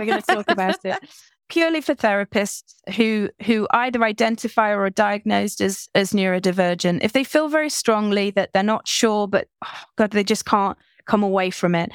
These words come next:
Speaker 1: I just wanna reassure them. It's very rare that a,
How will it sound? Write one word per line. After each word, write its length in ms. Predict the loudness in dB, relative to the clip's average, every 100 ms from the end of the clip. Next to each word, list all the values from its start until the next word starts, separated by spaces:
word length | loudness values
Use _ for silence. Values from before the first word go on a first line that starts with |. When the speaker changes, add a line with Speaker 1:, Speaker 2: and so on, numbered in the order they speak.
| -14 -4
Speaker 1:
I 60 | 0
just 220 | 0 0
wanna 200 | 0 0
reassure 540 | 0 0 0 0 0
them. 260 | 0 0 -2 -6 _ _ -2
It's 140 | -2
very 280 | 0 -2 0
rare 340 | 0 0 0
that 180 | 0 0
a, 160 | 0